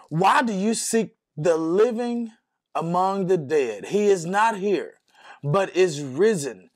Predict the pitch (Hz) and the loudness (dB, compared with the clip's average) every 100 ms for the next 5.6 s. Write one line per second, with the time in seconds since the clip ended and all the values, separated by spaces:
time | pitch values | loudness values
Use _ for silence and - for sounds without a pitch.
0 | _ - - 156 170 185 247 220 185 160 | _ -20 -10 -4 0 2 2 2 0 2
1 | 170 175 208 - - 254 208 - 185 143 | 2 2 -2 -4 -2 -2 -4 -8 -6 -4
2 | 135 127 135 _ - - 165 160 170 165 | -4 -4 -8 _ -20 -10 -6 -2 0 0
3 | 160 147 - - 233 240 233 185 214 202 | -2 -4 -6 -2 2 4 2 0 -4 -4
4 | 151 185 175 151 127 104 82 _ _ - | -2 0 0 0 -4 -8 -14 _ _ -16
5 | - - 220 185 117 95 | -6 -2 -2 -2 -8 -18